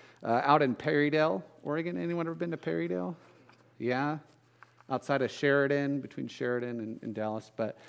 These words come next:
yeah, yeah, Dallas. Or-, Oregon is the state in the Northwest, and it's just, no. Uh, <laughs>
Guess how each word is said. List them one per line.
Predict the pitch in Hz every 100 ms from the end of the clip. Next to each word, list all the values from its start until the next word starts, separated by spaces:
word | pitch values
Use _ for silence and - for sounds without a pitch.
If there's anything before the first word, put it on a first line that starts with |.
| - - - -
yeah, | - 110 139 104 - -
yeah, | - 90 -
Dallas. | 135 120 123 120 - - _ _ _ -
Or-, | 156 180 - -
Oregon | 165 170 170 165
is | 143 -
the | 127
state | - 147 139 135
in |
the | 113
Northwest, | 113 143 - 120 143 139 131 -
and | 139 120
it's | 113
just, | 113 -
no. | - 98 107 -
Uh, | 165 165 123 - - - -
<laughs> | -